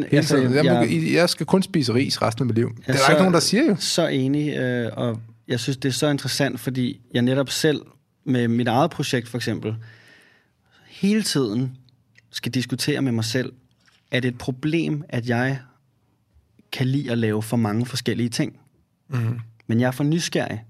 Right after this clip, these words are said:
Speaker 2: Hvis der er en genre, jeg godt kan lide, så bliver jeg nødt til at prøve at lave den, indtil jeg synes, det lyder fedt.
Speaker 1: Mhm.
Speaker 2: Og du ved, du ved, mine ting kan være, er, kan være meget forskellige.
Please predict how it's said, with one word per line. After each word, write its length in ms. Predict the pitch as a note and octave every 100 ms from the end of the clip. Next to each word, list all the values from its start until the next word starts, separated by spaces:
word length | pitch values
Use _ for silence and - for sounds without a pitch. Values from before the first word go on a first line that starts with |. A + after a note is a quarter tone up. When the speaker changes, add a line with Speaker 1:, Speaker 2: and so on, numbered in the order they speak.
| _ -
Speaker 2:
Hvis 160 | A#2+
der 80 | B2+
er 40 |
en 60 | B2+
genre, 320 | B2+ B2+ B2+
jeg 100 | D3
godt 160 | B2 A#2+
kan 140 | - B2+
lide, 200 | B2+ -
så 100 | C3+
bliver 120 | C#3
jeg 60 |
nødt 220 | C#3 C3+ B2
til 60 |
at 120 | A#2+
prøve 520 | - - A2+ A2+ C3 C#3+ - _ _ _ _ _ _ A#2+
at 80 |
lave 320 | A#2 A2 A2+ C3+
den, 120 | C3
indtil 280 | B2+ A2+ B2+
jeg 100 | A2+
synes, 220 | B2+ B2+
det 120 | C3
lyder 180 | B2 B2+
fedt. 380 | A#2 C3+ - - _ _ _ _ -
Speaker 1:
Mhm. 360 | A#2+ A2 G#2+ A2+
Speaker 2:
Og 120 | B2+
du 60 | B2+
ved, 240 | B2 A#2+ - - _ _ - G#2 _ -
du 60 | B2
ved, 180 | A#2+ A2+
mine 300 | B2 C3 C#3+
ting 280 | - B2+ A#2
kan 220 | B2 A#2
være, 120 | G#2+ A2 -
er, 140 | A2+
kan 180 | A2 A#2
være 140 | A2 G#2
meget 400 | A2 A#2+ D#3+ E3
forskellige. 520 | C3 G#2 E2 -